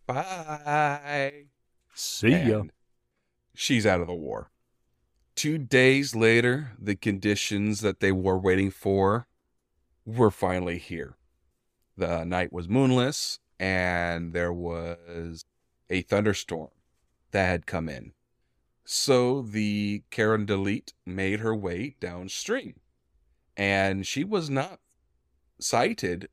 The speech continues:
Speaker 1: until she was next to Confederate Battery Number Two. And she might not have been detected at all, except that her smokestacks blazed up a bit. So they, they saw, you know, fire.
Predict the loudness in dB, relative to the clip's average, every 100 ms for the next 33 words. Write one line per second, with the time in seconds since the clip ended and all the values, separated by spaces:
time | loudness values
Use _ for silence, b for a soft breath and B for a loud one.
0 | -8 -8 -4 -2 0 -2 -6 -8 -6 -4
1 | -4 -4 -4 -6 -4 -6 -8 -8 -8 -8
2 | -10 -4 0 0 -2 -8 -8 -8 -8 -10
3 | -8 -2 -2 -2 _ _ _ _ _ _
4 | _ _ -2 -2 -2 -4 -4 0 0 0
5 | -2 -4 -6 -14 _ _ -6 -6 -4 -8
6 | -6 -10 -12 -16 -4 0 2 0 -4 -4
7 | -6 -6 -10 -8 -10 -6 -6 -6 -8 -8
8 | -8 -8 -10 -10 -10 _ _ _ _ _
9 | _ _ _ -6 2 2 2 0 -2 -2
10 | -6 -8 -8 -20 _ _ _ _ _ _
11 | -12 -4 -4 -2 -6 -6 -10 -6 -4 -2
12 | 0 0 0 -8 -12 -12 -12 -16 _ _
13 | 0 2 2 -2